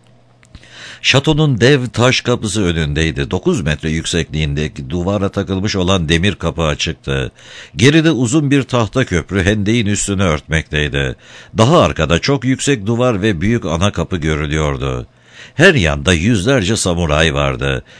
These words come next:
Hepsi de koyu gri kimonolar giymişlerdi. Göğüs, kol ve sırtlarında mavi, iç içe geçme beş deriden oluşan armalar vardı.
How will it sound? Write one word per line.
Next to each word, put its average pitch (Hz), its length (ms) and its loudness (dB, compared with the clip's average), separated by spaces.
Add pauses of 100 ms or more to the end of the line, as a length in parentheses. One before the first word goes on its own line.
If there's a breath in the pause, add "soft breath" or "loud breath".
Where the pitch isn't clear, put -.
(120)
Hepsi 151 360 2
de 143 100 4
koyu 117 420 2
gri 87 300 0
kimonolar 92 640 0
giymişlerdi. 69 1040 -2 (400 loud breath)
Göğüs, 87 420 0
kol 117 300 0
ve 85 100 0
sırtlarında 78 580 -2
mavi, 85 420 0
iç 131 240 -2
içe 127 220 -2
geçme 104 540 -2
beş 127 240 0
deriden 107 340 0
oluşan 98 400 -2
armalar 80 560 0
vardı. 69 640 -4